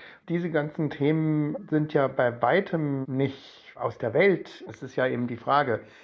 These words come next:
ähnlich wie bei der Bekämpfung des Rassismus, wie kann eine Gesellschaft Modelle entwickeln, dass das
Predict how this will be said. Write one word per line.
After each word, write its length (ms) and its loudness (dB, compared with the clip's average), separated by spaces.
ähnlich 460 -2
wie 120 -2
bei 360 2
der 260 -2
Bekämpfung 440 -4
des 180 -4
Rassismus, 500 -4
wie 260 -8
kann 440 -2
eine 280 -2
Gesellschaft 500 0
Modelle 340 4
entwickeln, 720 0
dass 300 -2
das 360 0